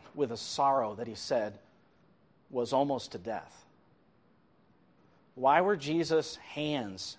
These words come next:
nailed to a cross? Why were his feet nailed to the cross? Why did he have a crown of thorns? Why was he scourged?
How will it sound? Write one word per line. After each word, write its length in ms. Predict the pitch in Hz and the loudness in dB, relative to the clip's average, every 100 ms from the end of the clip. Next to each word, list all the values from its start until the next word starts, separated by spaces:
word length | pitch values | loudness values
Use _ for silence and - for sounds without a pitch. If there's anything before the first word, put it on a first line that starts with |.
| - | -16
nailed 640 | 113 120 131 120 92 87 | -8 -4 0 0 -2 -8
to 120 | - | -8
a 40 | 95 | -8
cross? 680 | - 113 80 - - - - _ _ _ _ _ _ _ _ _ _ _ _ _ _ _ | -4 -2 -2 -6 -16 -18 -20 _ _ _ _ _ _ _ _ _ _ _ _ _ _ _
Why 260 | 117 123 139 | 2 6 6
were 140 | 147 | 4
his 220 | 135 123 | 0 -6
feet 380 | - 143 131 131 | -4 -4 -4 -4
nailed 340 | 98 92 90 - | -8 -8 -10 -12
to 100 | 90 | -16
the 80 | |
cross? 480 | 87 - 85 76 - 113 | -16 -12 -12 -12 -14 -2
Why 260 | 117 135 | 0 2
did 120 | 147 | 0
he 80 | 143 | -4
have 480 | 120 - 139 135 123 | -8 -6 -2 -2 -4
a 80 | 113 | -10
crown 340 | - 113 92 | -10 -10 -10
of 60 | 90 - | -16 -16
thorns? 400 | 104 82 85 - | -14 -14 -16 -6
Why 260 | 117 127 | -2 2
was 220 | 147 143 - | 0 -2 -6
he 160 | 131 | -12
scourged? 920 | 110 - - - 120 98 82 - - | -12 -12 -12 -8 -6 -6 -10 -16 -18